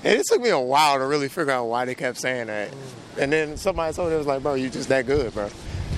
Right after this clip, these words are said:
Speaker 1: And I was like, "I'm not trying to be." He was like, "That's the point." He was like, "You just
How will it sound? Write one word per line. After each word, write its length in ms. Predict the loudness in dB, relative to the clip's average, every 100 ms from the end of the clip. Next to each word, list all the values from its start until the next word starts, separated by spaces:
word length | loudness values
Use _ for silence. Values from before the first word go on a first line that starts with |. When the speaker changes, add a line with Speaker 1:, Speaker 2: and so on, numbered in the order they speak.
| 0
Speaker 1:
And 120 | 2
I 40 |
was 140 | 0 -2
like, 140 | -2
"I'm 120 | -4
not 180 | -4 -4
trying 280 | -2 -2 -2
to 60 | -2
be." 120 | -4
He 100 | -4
was 120 | -2
like, 200 | -2 -4 -4
"That's 460 | -2 -2 -2 -10 -12 -12 -6
the 120 | -6
point." 460 | -6 -2 0 0 -6 -10 -12 -12 -12 -8 2
He 140 | 2
was 160 | 2 -2
like, 220 | -4 -4
"You 160 | -8
just 360 | -4 -4 -4